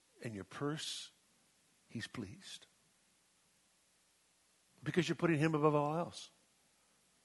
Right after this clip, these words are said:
You're returning glory and praise to his name. And that's what God wants us to do. Isaiah forty-three, twenty-one. "The people I have formed for myself,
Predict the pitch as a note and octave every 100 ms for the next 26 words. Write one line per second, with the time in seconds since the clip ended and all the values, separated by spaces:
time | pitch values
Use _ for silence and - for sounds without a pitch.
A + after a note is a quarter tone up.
0 | _ _ _ _ _ _ B2+ C#3+ D3+ -
1 | F3 E3 B2+ C#3+ E3 E3 C3+ B2+ - F3
2 | F3 D#3 - B2 A2 C3+ F3+ F#3 G2+ E2+
3 | E2+ - _ _ _ _ _ _ _ _
4 | _ _ _ _ _ - B2+ C3+ D3+ C3
5 | B2+ B2+ B2 - A#2+ C#3+ E3 G2 - _
6 | _ _ _ _ _ _ _ _ _ _
7 | _ _ _ _ _ _ _ - A#2 A2+
8 | A2 - A#2+ A2+ C#3 B2 G#2+ _ - _
9 | _ _ - B2 A2+ G2 G#2 - _ _
10 | _ _ _ _ _ _ _ _ _ _
11 | _ _ _ - G#2 C#3 C3 C3 B2 A#2
12 | - B2 B2 B2 A#2+ - A2+ B2 C#3+ G#2+
13 | G#2+